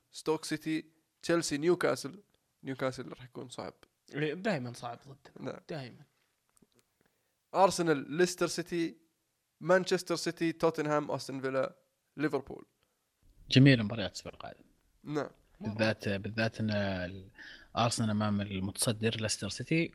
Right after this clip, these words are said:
Speaker 3: وصراع المركز الثاني بين سيتي وتوتنهام.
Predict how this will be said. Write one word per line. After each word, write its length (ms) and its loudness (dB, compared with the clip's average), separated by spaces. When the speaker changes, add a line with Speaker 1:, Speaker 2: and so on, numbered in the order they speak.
Speaker 3:
وصراع 1080 -2
المركز 380 -4
الثاني 480 2
بين 520 -2
سيتي 420 -4
وتوتنهام. 600 0